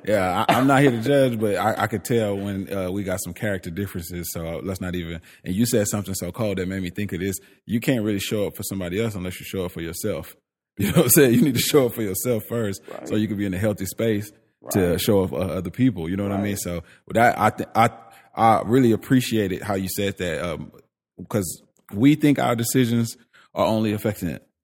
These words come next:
Speaker 1: us, right? And, and the stuff that we watch and the stuff that we take in and the stuff that we put out into the world. But how, how is it truly affecting even society, the people around you?
Speaker 2: Yeah.
Speaker 1: And, and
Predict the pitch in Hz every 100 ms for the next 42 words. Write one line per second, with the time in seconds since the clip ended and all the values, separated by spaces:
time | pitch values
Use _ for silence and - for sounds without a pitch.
0 | - 107 85 - - 98 101 98 98 92
1 | 87 92 90 - 117 101 95 107 101 107
2 | 92 85 87 87 104 - 98 104 98 101
3 | 95 113 123 98 92 90 90 113 104 104
4 | - 104 113 120 - 92 92 85 - -
5 | - - 113 98 - 117 123 107 - 127
6 | 139 135 113 107 - 143 131 110 101 113
7 | 117 95 - 120 98 - - - 101 98
8 | 87 87 - 113 87 82 92 110 104 82
9 | 80 76 - - 92 90 - 104 98